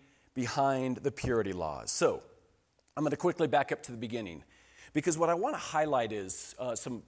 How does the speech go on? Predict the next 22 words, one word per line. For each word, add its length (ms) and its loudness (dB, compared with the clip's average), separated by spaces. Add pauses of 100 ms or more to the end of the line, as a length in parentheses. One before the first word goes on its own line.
(140)
some 180 -6
chapters 420 -2
within 260 -8
the 60 -8
book 220 -6
of 160 -10 (120)
Leviticus. 760 -6 (580)
But 120 -2
to 100 2
get 240 -2
there, 160 2
let's 160 0
just 160 -4
go 100 2
big 220 -2
picture. 400 -8 (480)
There 120 0
was 140 -2
Genesis. 540 -2
God 240 -2
created 360 -2
everything. 580 -6